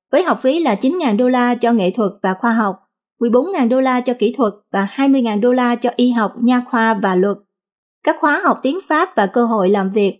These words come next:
vẫn là một phần của thỏa thuận. Việc tăng học phí sẽ gây tổn hại cho nền kinh tế và sẽ tước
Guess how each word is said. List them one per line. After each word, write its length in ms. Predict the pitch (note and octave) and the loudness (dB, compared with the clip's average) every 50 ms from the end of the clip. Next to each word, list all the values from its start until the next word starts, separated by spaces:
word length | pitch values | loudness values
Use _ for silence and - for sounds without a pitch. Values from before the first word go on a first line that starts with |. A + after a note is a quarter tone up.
| - - | -4 -2
vẫn 220 | G3 F#3 F#3+ B3 | 0 2 2 2
là 200 | D4 C#4 A#3 G3+ | 2 2 0 0
một 220 | F3+ F#3 F#3 - | 0 -2 -4 -2
phần 160 | - G3+ F#3+ F3+ | 0 0 0 0
của 100 | - G3 - | 0 -2 0
thỏa 160 | - - E3 | 0 -2 0
thuận. 320 | - C4+ G#3 F3+ F3+ F#3+ - _ _ _ _ _ _ _ _ _ _ _ _ - - | 0 0 0 0 -2 -4 -6 _ _ _ _ _ _ _ _ _ _ _ _ 0 2
Việc 220 | A#3 A3+ A3+ A3+ | 4 4 4 0
tăng 220 | C#4+ C#4 C#4 C#4 C4 | -2 0 0 0 0
học 160 | B3+ G#3 - | 0 -2 -2
phí 260 | - C4+ C#4 D#4+ G#4 G#4 - | -2 0 2 2 2 0 0
sẽ 80 | B3 A#3+ | -4 -2
gây 220 | C#4 C4 B3 B3 | 0 0 0 0
tổn 160 | - - B3 D4+ | 0 0 0 0
hại 220 | D4 B3 G3 F#3+ | 0 0 -2 0
cho 100 | - A3 | 0 0
nền 220 | G#3+ G#3 G3 G3 | 0 2 0 0
kinh 220 | G3+ A#3+ A#3 A#3 A#3 | 0 0 0 0 0
tế 300 | A#3 A3+ B3 C#4+ F4+ G#4 - _ _ _ _ _ _ _ - G#3 | 0 0 2 2 0 -2 -4 _ _ _ _ _ _ _ -4 0
và 280 | A#3 A3+ A3 A3 A3 A3 - | 2 2 2 2 0 -2 -4
sẽ 240 | - - G#3+ F#3+ A3+ | -4 -2 0 -2 -2
tước 240 | - - E4+ G4 | 0 0 0 0